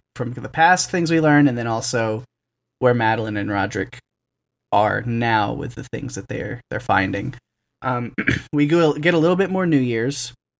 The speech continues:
It's not a lot of new information. Uh, Roddy and Madeline are still there, setting up this alibi for whatever happened that night.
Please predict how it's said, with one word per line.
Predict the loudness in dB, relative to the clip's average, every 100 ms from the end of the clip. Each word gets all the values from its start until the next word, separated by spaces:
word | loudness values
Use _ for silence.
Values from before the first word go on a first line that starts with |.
| _ _ _ _ -4
It's | -2 -2
not | -2 0 2
a | 4
lot | 2 2
of | -2
new | -4 -6
information. | -6 -4 -2 -2 0 0 0 0
Uh, | 2 2 2 -4 -8
Roddy | -2 0 0
and | 0
Madeline | -2 0 -2 -4
are | -4
still | -4 -4
there, | 0 4 6 6 2
setting | 0 -2 -2
up | -2
this | -4 -2
alibi | 2 4 4 2 0 0
for | -4
whatever | -4 -4 -4
happened | 0 2 2 0
that | -2 -2
night. | -2 -2 -2